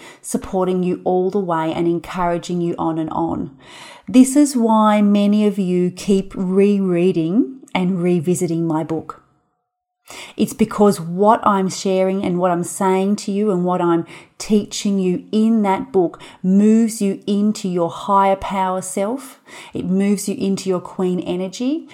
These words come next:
and you are seeking the, both the inspiration and the reminder of how you should be thinking and feeling and moving through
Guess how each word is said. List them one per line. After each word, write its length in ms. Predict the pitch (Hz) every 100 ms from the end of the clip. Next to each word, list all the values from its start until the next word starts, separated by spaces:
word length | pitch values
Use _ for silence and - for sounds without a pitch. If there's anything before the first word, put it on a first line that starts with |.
| - - -
and 200 | 185 180
you 120 | 180
are 60 | 180
seeking 680 | - - 202 202 208 196 180
the, 100 | 165
both 300 | 175 170 135
the 120 | -
inspiration 920 | 208 214 208 190 170 165 175 - 175 -
and 240 | 175 180
the 80 | 170
reminder 720 | 165 165 165 170 175 165 160
of 200 | - 147
how 540 | - 185 170 170 170 - - -
you 140 | 180
should 260 | - 196 190
be 120 | 180
thinking 540 | - 185 180 180 175 -
and 180 | 170 170
feeling 480 | - 175 165 170 -
and 260 | 170 170 170
moving 540 | 180 185 170 165 160
through 520 | 135 - 170 165 160